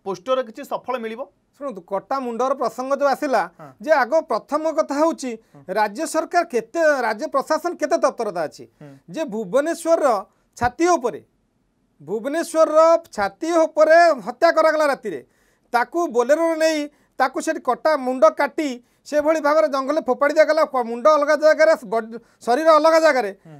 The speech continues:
Speaker 2: କିନ୍ତୁ ସେ ପ୍ରଶାସନକୁ କ'ଣ ଜଣାପଡ଼ିଲାନି।
Speaker 1: ହୁଁ।
Speaker 2: ତାପରେ ତାକୁ ଖୋଜିବା ପାଇଁ ସମୟ ଲାଗିଲା। ଏବେ ତାପରେ ବ-, ଜାଣିଲା ପରେ ମଧ୍ୟ,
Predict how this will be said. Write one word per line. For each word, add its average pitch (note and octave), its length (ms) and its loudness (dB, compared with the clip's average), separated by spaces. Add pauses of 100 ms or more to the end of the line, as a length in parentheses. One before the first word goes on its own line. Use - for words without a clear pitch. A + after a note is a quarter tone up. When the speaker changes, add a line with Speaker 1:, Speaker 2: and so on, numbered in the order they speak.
Speaker 2:
କିନ୍ତୁ D4 180 -8
ସେ D4 100 -2
ପ୍ରଶାସନକୁ D#4+ 600 0
କ'ଣ E4 180 -2
ଜଣାପଡ଼ିଲାନି। C#4 520 -2
Speaker 1:
ହୁଁ। - 300 -20
Speaker 2:
ତାପରେ D#4+ 440 2
ତାକୁ D4+ 200 0
ଖୋଜିବା A3+ 400 0
ପାଇଁ E4 180 0
ସମୟ D#4+ 260 2
ଲାଗିଲା। A#3 300 0 (300)
ଏବେ C4+ 260 -2
ତାପରେ D#4+ 440 2
ବ-, C#4+ 160 -4 (260)
ଜାଣିଲା C4 400 0
ପରେ D4 280 4
ମଧ୍ୟ, D4 300 0